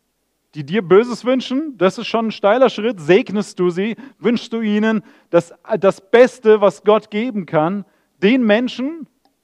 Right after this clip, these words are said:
die dich verfluchen? Und das sind nicht meine Freunde und denen, mit denen ich mich gut verstehe. Jesus sagt, das ist Barmherzigkeit,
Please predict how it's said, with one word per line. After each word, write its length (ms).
die 160
dich 220
verfluchen? 680
Und 80
das 100
sind 120
nicht 160
meine 200
Freunde 640
und 240
denen, 200
mit 120
denen 140
ich 140
mich 180
gut 180
verstehe. 540
Jesus 260
sagt, 220
das 160
ist 100
Barmherzigkeit, 840